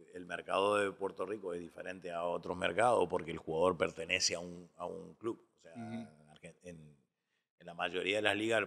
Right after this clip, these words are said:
Speaker 1: vos podés estar con un contrato multianual como mucho, pero no perteneces al club, se te vence el
Speaker 2: Sí,
Speaker 1: contrato y te
Speaker 2: eso es
Speaker 1: fuiste.
Speaker 2: malísimo aquí.
Speaker 1: Entonces, eh,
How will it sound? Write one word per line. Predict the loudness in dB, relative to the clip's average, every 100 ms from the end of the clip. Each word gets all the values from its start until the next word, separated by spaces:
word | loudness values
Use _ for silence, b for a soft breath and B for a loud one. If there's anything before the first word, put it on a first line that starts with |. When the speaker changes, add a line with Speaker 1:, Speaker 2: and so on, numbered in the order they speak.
| 0
Speaker 1:
vos | -2
podés | 0 -2
estar | 0 0 0 -2
con | -10
un | -10
contrato | -12 -6 -4 -4 -6
multianual | -14 -14 -14 0 2 2
como | -2 -10
mucho, | -6 -4 -2 -4
pero | -4 -8 -8
no | -4
perteneces | -4 -4 -8 -8 -8
al | -8
club, | 2 2 2
se | -4
te | -8
vence | -8 -8 -12
el |
Speaker 2:
Sí, | -12
Speaker 1:
contrato | -8 0 0 0
y |
te | -6
Speaker 2:
eso |
es | 0
Speaker 1:
fuiste. | 2 2 -4
Speaker 2:
malísimo | -10 -8 -8 -10 -14 -16
aquí. | -20 -10
Speaker 1:
Entonces, | -2 0 2 2 2 4 6 8 6 4 2 -2 -4 -8 -10 -8
eh, | -4 -2 -4 -10